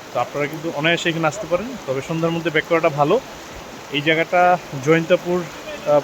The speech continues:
পড়েছে, জয়ন্তাপুর পার হয়ে জাফলংয়ের পরে রাংপানি বললে আপনাদেরকে নিয়ে আসবে এবং, আহ, একটা খাসিয়া পল্লী আছে, ওই গ্রামের ভিতর দিয়ে ত্রিশ মিনিট হেঁটে আপনারা এই, এইখানে আসতে হবে। আহ, বড় বড় পাথর আছে, আপনারা একদম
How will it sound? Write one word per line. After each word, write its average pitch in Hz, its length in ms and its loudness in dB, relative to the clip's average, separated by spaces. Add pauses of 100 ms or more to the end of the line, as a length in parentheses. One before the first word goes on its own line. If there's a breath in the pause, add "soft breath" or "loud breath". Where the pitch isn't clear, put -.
(400)
পড়েছে, 156 360 2
জয়ন্তাপুর 151 480 -2
পার 139 200 4
হয়ে 180 260 0
জাফলংয়ের 135 480 -2
পরে 127 200 -2 (580)
রাংপানি 143 420 0
বললে 180 260 4
আপনাদেরকে 135 400 -2
নিয়ে 143 220 2
আসবে - 600 -4
এবং, 123 300 -8
আহ, 120 440 -2
একটা 143 140 -10 (100)
খাসিয়া 160 400 2
পল্লী 175 260 2
আছে, 220 240 0 (420)
ওই 147 100 0
গ্রামের 151 300 4
ভিতর 151 300 -4
দিয়ে 196 120 2
ত্রিশ 208 340 0
মিনিট 202 220 0
হেঁটে 170 260 0
আপনারা 143 380 0
এই, 147 220 -2 (120)
এইখানে 147 300 -4
আসতে 123 260 -2
হবে। 123 240 -2
আহ, - 640 -12
বড় 147 180 6
বড় 156 160 8 (300)
পাথর 165 300 2
আছে, 165 220 0
আপনারা 131 360 -10
একদম 131 180 -10